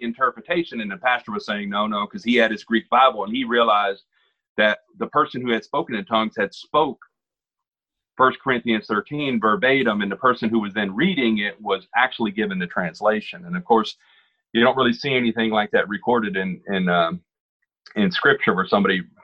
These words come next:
picks up a scroll and, and, and does that. But that was, that's probably the, that and Mark Rutland are probably the most u-,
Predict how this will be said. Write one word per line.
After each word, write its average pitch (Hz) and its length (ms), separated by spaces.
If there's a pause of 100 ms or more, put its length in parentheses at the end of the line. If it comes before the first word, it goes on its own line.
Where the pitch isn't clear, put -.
(340)
picks 117 200
up 113 140
a - 40
scroll 117 420
and, 95 220
and, 95 260
and 101 100
does 120 240
that. 92 200
But 82 140 (500)
that 120 180
was, 117 340
that's 226 200 (140)
probably 143 800
the, 113 140 (300)
that 147 320
and 135 100
Mark 131 220
Rutland 110 300
are 98 60
probably 117 300
the 101 60
most 101 320
u-, 90 120